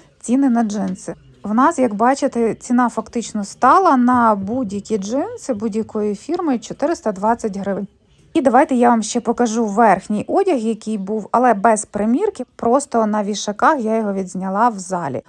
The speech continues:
Ось такий дуже симпатичний весняний плащик був, чотириста сімдесят гривень, в базовому такому кольорі, він короткий, з пояском,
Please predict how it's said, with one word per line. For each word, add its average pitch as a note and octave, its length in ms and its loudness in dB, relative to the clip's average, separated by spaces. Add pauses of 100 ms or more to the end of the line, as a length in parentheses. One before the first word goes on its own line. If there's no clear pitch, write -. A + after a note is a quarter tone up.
Ось C#4+ 200 0
такий B3 240 -4
дуже G#3 200 -4
симпатичний A3 760 -4
весняний G3+ 580 -2
плащик F#3+ 580 -4
був, B3+ 360 -6
чотириста G#3+ 560 -4
сімдесят G3 720 -4
гривень, C#4 420 -2 (260)
в G#3 100 -6
базовому G3+ 640 2
такому G3 440 -2
кольорі, C4+ 520 0
він G#3 300 -2
короткий, A#3+ 880 -2
з - 80 -18
пояском, A3+ 760 -4